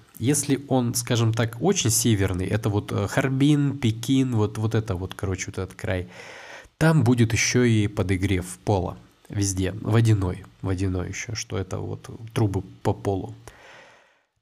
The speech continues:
А смотри, в остальных городах на-, посередине, назовём это так, это дыры. То есть на севере дыр, естественно, меньше, сам понимаешь. Но они, тем не менее, есть. Не думай, что там дома прям такие целые. Поверь, дыр там охренеть, там всё равно холодно.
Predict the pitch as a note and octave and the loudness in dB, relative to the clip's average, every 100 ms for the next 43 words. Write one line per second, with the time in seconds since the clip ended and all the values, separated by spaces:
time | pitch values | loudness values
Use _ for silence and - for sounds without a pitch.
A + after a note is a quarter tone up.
0 | _ A#2+ A2+ A2+ A2+ A2+ B2 A#2+ C3 B2+ | _ 2 6 8 6 4 2 2 2 4
1 | G#2 F#2+ G2+ A#2+ B2 A#2+ - D3 A#3 E3+ | 2 0 2 4 4 0 0 4 4 4
2 | B2+ A2+ A2+ B2 B2 C3 C#3 C3 A2+ G2 | 4 2 2 0 2 0 0 0 2 2
3 | F#2 F#2 F2+ F2+ F2+ F#2 _ G2+ - - | 0 -2 -4 -6 -8 -16 _ -18 -18 -6
4 | F3 F3 A2+ A2+ G2+ - - - _ - | -4 0 2 4 4 0 -10 -20 _ -20
5 | _ _ _ _ - G#2 - A#2 A2 G3 | _ _ _ _ -2 0 2 0 0 2
6 | D#3 A#2 B2 A#2 B2+ A2+ G#2+ F#2+ F#2 F2+ | 4 4 4 4 2 0 0 0 -2 -4
7 | - - G2 F#2 G2 F#2+ - F3 E3+ F3 | -6 -2 -2 -2 -6 -4 0 2 2 2
8 | - E3+ E3+ D#3 D#3 E3 E3 D3+ D3+ D3 | 0 2 2 4 4 4 4 4 4 4
9 | B2+ A#2 D3 E3+ D3+ - B2 C3+ C3+ A#2 | 2 4 4 4 4 2 -2 0 0 0
10 | A2+ B2+ A#2+ A2+ G2+ A2+ A#2 - A#2 G#2 | 2 0 0 -2 -2 -2 -2 0 0 0
11 | G2 B2+ D3 G#2+ A#2+ C3+ A#2+ G#2+ G#2+ A2+ | -2 0 0 0 -2 0 0 0 0 0
12 | A#2 B2 A2 F#2 - G#2+ A2 A#2 A2+ A2+ | 2 0 0 -4 -2 -2 0 -2 0 0
13 | G2+ F#2 - | 0 -2 -10